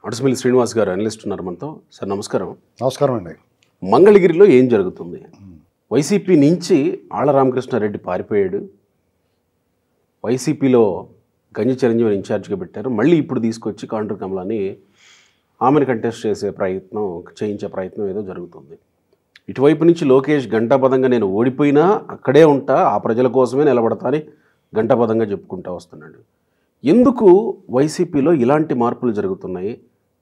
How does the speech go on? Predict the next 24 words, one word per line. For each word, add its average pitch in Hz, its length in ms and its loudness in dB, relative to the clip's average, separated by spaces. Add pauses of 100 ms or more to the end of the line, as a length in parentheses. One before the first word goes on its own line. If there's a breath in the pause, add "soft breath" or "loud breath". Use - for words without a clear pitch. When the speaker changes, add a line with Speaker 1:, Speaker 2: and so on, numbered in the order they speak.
(280)
Speaker 1:
స్థిర 160 320 2
నిర్ణయం 170 480 6
ఎందుకు 135 200 0
తీసుకోలేకపోతుంది 110 840 -6
వైసీపీ 87 360 -12
అక్కడ? - 220 -18 (220)
Speaker 2:
మంగళగిరి 143 680 -8
ఒక 151 200 -6
విశిష్టమైన 143 640 -12
స్థానం 110 360 -14
అండి 85 260 -20 (440)
తెలుగుదేశం 123 440 -8
పార్టీకి, - 800 -14
Speaker 1:
హ్మ్. 95 200 -4
Speaker 2:
వాళ్ళ 127 260 -12
నాయకులకు 135 280 -8
కూడా. 92 200 -12 (1400 loud breath)
ఇప్పుడు 131 160 -12
ప్రస్తుతం 165 680 -2 (160)
వైసీపీ 156 380 -4
కూడా 170 260 -4
అది 156 160 -6
విశిష్టమైన 131 520 -12
స్థానమే, 104 400 -14